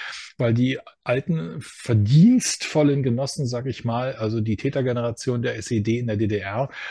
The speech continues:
ist mittlerweile am Aussterben, sodass tatsächlich die Legitimation der neuen Generation, also der Schirdewan Juniors von heute,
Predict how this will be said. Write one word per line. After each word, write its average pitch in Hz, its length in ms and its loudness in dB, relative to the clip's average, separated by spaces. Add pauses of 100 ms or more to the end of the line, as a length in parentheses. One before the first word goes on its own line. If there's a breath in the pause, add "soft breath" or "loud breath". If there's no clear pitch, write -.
(160 loud breath)
ist - 320 -2
mittlerweile 123 480 0
am 110 140 -8
Aussterben, 151 760 -2 (580)
sodass 113 320 2
tatsächlich 123 460 0
die 120 140 0
Legitimation 117 1040 0
der 104 160 -2
neuen 165 240 0
Generation, 90 720 -6
also 95 200 -4
der 92 240 -6
Schirdewan 107 560 2
Juniors 123 520 2
von 92 220 -6
heute, 147 400 0